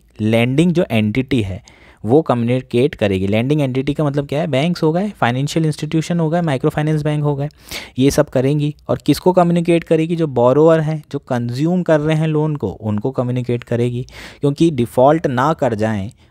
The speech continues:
और अभी recently ईएमआई बहुत बढ़ गए हैं, तो ये चिंता हो गई है कि डिफ़ॉल्ट हो सकता है, ठीक है। अब क्या नेक्स्ट चीज़ है जो इंपॉर्टेंट है, इसके साथ साथ और क्या हो सकता है? मान लीजिए कि ईएमआई बढ़ गई, है ना, इंटरेस्ट रेट बढ़ गया, दस परसेंट से बारह परसेंट हो गया,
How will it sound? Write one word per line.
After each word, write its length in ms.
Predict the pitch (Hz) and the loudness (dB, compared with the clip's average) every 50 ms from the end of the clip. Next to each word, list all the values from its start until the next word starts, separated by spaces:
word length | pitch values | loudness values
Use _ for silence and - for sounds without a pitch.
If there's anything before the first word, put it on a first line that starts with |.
| - | -8
और 160 | - 131 131 117 - | -4 -4 -4 -4 -2
अभी 220 | 123 123 123 147 143 | -4 -2 0 0 0
recently 420 | 123 123 120 - 139 139 147 156 | 0 -2 -2 -2 -4 -2 0 0
ईएमआई 360 | 143 139 131 127 131 139 139 | 0 2 0 0 0 0 0
बहुत 260 | 135 120 110 123 135 | 0 0 0 0 0
बढ़ 180 | 147 135 120 113 | 2 2 2 2
गए 100 | 107 113 | 2 0
हैं, 160 | 110 110 110 | -2 -2 -4
तो 140 | - 147 143 | -4 -4 -6
ये 200 | - - 120 135 | -4 -4 -6 -6
चिंता 340 | 143 - 123 113 110 104 135 | -4 -4 -6 -6 -4 -4 -4
हो 220 | 127 120 117 127 131 | -2 -2 -2 -2 -2
गई 160 | 127 120 123 | -2 -2 -2
है 100 | 120 120 | -2 -2
कि 80 | 123 165 | -4 -6
डिफ़ॉल्ट 440 | 143 110 101 - 110 120 147 175 - | -6 -6 -4 -2 -2 -2 -2 -2 -4
हो 100 | 113 101 | -4 -6
सकता 340 | - 95 95 - - - | -6 -8 -12 -12 -12 -14
है, 80 | - - - - - - - _ - | -14 -14 -16 -20 -20 -20 -10 _ 0
ठीक 180 | 175 - - | 0 0 0
है। 100 | 92 92 - - | -2 -8 -4 0
अब 240 | 139 156 175 185 175 - | 0 2 2 2 0 2
क्या 260 | 165 151 156 160 165 170 139 131 | 2 2 2 2 0 -2 -4 -4
नेक्स्ट 360 | 127 135 147 - - - 156 | -2 -2 -2 -4 -4 -8 -8
चीज़ 340 | 147 - 143 135 135 131 123 | -6 -4 -4 -4 -2 -2 -4
है 100 | 127 135 | -4 -4
जो 120 | 143 151 | -2 -4
इंपॉर्टेंट 580 | 139 117 107 104 107 101 104 - 139 143 135 - | -2 -4 -2 0 0 0 0 0 -4 -4 -2 -2
है, 120 | 117 131 - _ _ _ _ _ _ _ _ _ _ _ _ _ _ _ - _ - | -4 -4 -6 _ _ _ _ _ _ _ _ _ _ _ _ _ _ _ -12 _ 0
इसके 240 | 147 139 - - 190 | 0 0 2 2 2
साथ 180 | - - 170 165 | 2 4 0 0
साथ 240 | - - 170 175 | 2 0 0 2
और 140 | 160 165 165 | 2 2 2
क्या 160 | 160 - 151 | 2 0 0
हो 140 | 160 160 147 | 0 0 0
सकता 260 | 135 - 131 - - | -2 -2 -6 -4 -4
है? 60 | 139 135 | -2 0
मान 140 | 143 151 | 0 0
लीजिए 240 | 170 175 175 160 160 | 2 0 0 0 0
कि 180 | 156 - 196 226 - - - - - - - - | 0 -2 -4 -4 -6 -10 -20 -20 -20 -14 -4 2
ईएमआई 340 | 143 147 160 160 156 160 185 | 4 4 6 6 4 4 2
बढ़ 200 | 175 139 104 98 | 4 2 2 2
गई, 180 | 87 85 78 95 | 0 -4 -6 -8
है 340 | - - _ _ - - | -8 -12 _ _ -10 -6
ना, 180 | 160 190 170 - - - _ - | -6 -6 -6 -6 -10 -16 _ -6
इंटरेस्ट 420 | 127 135 135 127 - - - - - | -4 -2 0 4 4 4 4 4 2
रेट 160 | 170 175 165 | 2 2 4
बढ़ 160 | 165 170 170 | 4 4 4
गया, 260 | 170 160 151 156 170 165 _ - | 4 4 2 0 0 -4 _ -8
दस 240 | 113 110 139 151 - | 0 2 2 2 4
परसेंट 360 | - 156 143 143 - 160 160 | 2 2 2 2 0 -4 -2
से 80 | 160 170 | -2 0
बारह 260 | 151 123 110 123 139 | 2 2 2 2 0
परसेंट 340 | 143 - 127 - 147 139 135 | 0 -2 -4 -4 -4 -2 -2
हो 100 | 131 127 | -2 -2
गया, 200 | 117 107 110 | -2 -2 -4